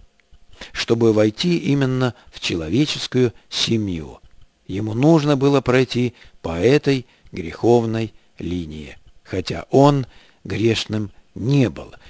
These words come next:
не было в нем никакого греха.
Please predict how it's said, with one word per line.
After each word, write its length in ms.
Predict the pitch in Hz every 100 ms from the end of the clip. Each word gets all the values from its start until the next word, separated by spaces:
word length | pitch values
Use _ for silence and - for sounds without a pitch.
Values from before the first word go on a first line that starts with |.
| -
не 320 | - 123 160 147
было 260 | 113 92
в 80 | 80
нем 300 | 117 135 123 - _ -
никакого 840 | 110 139 - 90 107 98 92 90 - - -
греха. 520 | 95 95 - -